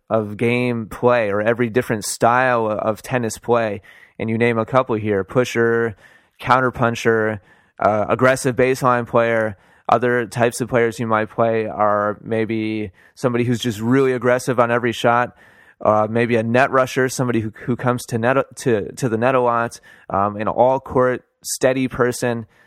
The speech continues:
Um, I, there, there's all kinds of different descriptors that we can put on different types of players. And in general, there's usually a, a strategy that's probably best to play against them.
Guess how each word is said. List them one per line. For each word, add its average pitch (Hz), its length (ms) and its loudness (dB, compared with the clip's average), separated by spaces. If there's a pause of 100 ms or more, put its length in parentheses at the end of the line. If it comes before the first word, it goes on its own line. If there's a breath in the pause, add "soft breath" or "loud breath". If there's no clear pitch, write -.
(340 soft breath)
Um, 110 840 0
I, 110 160 0
there, 143 160 2
there's 151 180 -2
all 160 160 4
kinds 156 260 -2
of 123 80 0
different 135 240 -2
descriptors 113 800 -2
that 117 180 0
we 123 100 -2
can 123 140 -6
put 127 160 0
on 113 100 0
different 113 400 -6 (200)
types 123 260 0
of 101 80 -6
players. 117 500 -2 (460 loud breath)
And 117 460 2
in 120 180 -2
general, 123 680 0 (200 soft breath)
there's 113 240 -2
usually 127 400 2
a, 110 120 0
a 117 60 0
strategy 127 680 0
that's 117 260 0
probably 147 600 0
best 113 420 0
to 123 100 -4
play 110 280 0
against 117 360 -4
them. 87 260 -6